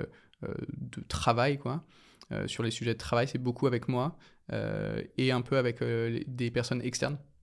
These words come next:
Euh, on s'appuie, euh, sur, euh, sur des agences, sur, euh, des points ponctuels, euh, à la fois sur du contenu, sur des ads, sur, euh, tester des, des nouveaux channels. On l'a fait, euh, avec Bulldozer.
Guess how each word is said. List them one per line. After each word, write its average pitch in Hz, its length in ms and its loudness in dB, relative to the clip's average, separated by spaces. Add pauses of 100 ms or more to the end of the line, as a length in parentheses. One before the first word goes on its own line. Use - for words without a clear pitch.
(160)
Euh, - 60 -4 (220)
on - 100 -4
s'appuie, 123 520 0 (140)
euh, 120 220 -4
sur, 117 280 -4
euh, - 180 -2 (360)
sur - 200 -4
des 123 160 2
agences, 131 340 4
sur, 123 260 -2
euh, 120 100 2
des 123 120 -2
points 127 200 0
ponctuels, 131 480 -2 (400)
euh, 117 300 -2
à 131 100 2
la 131 80 4
fois 135 180 -2
sur 131 160 -4
du 117 80 -4
contenu, 147 600 0
sur 147 180 -4
des 113 240 -2
ads, 120 480 4
sur, 120 340 -4
euh, 117 160 -4 (120)
tester 143 280 0
des, 135 140 0 (200)
des 139 140 -2
nouveaux 123 300 -2
channels. 127 380 -4
On 127 100 -4
l'a 117 120 -2
fait, 117 140 -2
euh, 113 180 -2 (400)
avec 110 280 -2
Bulldozer. 120 560 -2